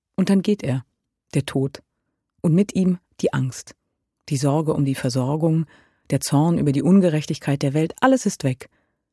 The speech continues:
Und ich bin ganz woanders. Bin auch wer anders. Bin Herzschlag, Haut und Leben. Okay, vielleicht fünfzehn Minuten lang.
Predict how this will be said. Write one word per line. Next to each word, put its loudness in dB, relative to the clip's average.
Und -4
ich -10
bin 0
ganz -2
woanders. -2
Bin 6
auch -6
wer -8
anders. -10
Bin 0
Herzschlag, -6
Haut -4
und -6
Leben. -2
Okay, -2
vielleicht -2
fünfzehn 2
Minuten 2
lang. 0